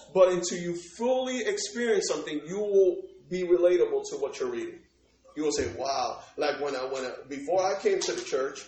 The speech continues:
and before I gave my life to God, I didn't know what demons were. But when I started reading the word, then I understood, "Man, I remember when I was in the world, I used to see shadows."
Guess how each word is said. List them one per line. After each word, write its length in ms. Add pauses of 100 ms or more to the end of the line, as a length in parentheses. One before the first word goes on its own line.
(120)
and 100
before 260
I 80
gave 140
my 120
life 220
to 80
God, 200 (360)
I 140
didn't 160
know 140
what 180
demons 340
were. 360 (520)
But 140
when 100
I 60
started 340
reading 240
the 160
word, 360
then 100
I 120
understood, 520
"Man, 180
I 60
remember 380
when 80
I 80
was 160
in 60
the 120
world, 460
I 60
used 180
to 40
see 160
shadows." 640